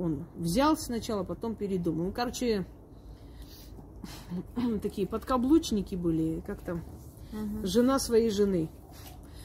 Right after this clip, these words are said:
Speaker 1: И поэтому мы вот так вот потеряли такую сильную империю, а могли бы сейчас быть совершенно и-, иной страной. Ну, что теперь делать?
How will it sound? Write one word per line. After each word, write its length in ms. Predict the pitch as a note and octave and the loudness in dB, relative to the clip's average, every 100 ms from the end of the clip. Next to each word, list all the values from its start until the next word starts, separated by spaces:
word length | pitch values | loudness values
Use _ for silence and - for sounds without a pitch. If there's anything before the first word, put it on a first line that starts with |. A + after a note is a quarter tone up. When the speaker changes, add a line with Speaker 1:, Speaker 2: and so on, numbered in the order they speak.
| - - - | -16 -10 -4
Speaker 1:
И 100 | A3+ | -2
поэтому 460 | A#3 B3 B3+ A3+ | 0 2 2 4
мы 420 | G#3+ A#3+ A#3+ A3 G3 | 4 4 4 2 2
вот 140 | G3 | -2
так 180 | A3+ - | -6 -6
вот 100 | F#3 - - - - - - - - - - - | -8 -8 -16 -18 -18 -18 -16 -16 -16 -16 -18 -4
потеряли 540 | A#3 A3 B3 C#4+ D#4+ C#4+ | 2 4 6 8 8 6
такую 300 | A3+ A3+ G#3 | 0 -2 -2
сильную 380 | - C4 B3+ A3+ | 0 0 2 0
империю, 440 | G3 F3+ E3 E3 | 0 2 2 2
а 40 | |
могли 320 | G3+ G#3 A#3 D#4 | 2 2 4 4
бы 100 | C4+ | 2
сейчас 580 | G3+ - A#3+ - - F#3+ | -2 -4 -4 -4 -6 -6
быть 200 | G3 G3+ | -6 -6
совершенно 460 | G3+ - A3 G3+ | -6 -4 -4 -2
и-, 420 | F#3 E3 A#2 - G#3 | 0 0 -2 -2 0
иной 200 | G3+ F#3 | 0 -2
страной. 440 | - A3+ G3+ D#3 | -4 -2 0 0
Ну, 340 | F#3+ B3 A3 | 0 0 -2
что 180 | F3+ G3+ | -4 -6
теперь 220 | F#3+ E3+ E3 | -6 -6 -4
делать? 260 | D#3+ E3 | -2 -4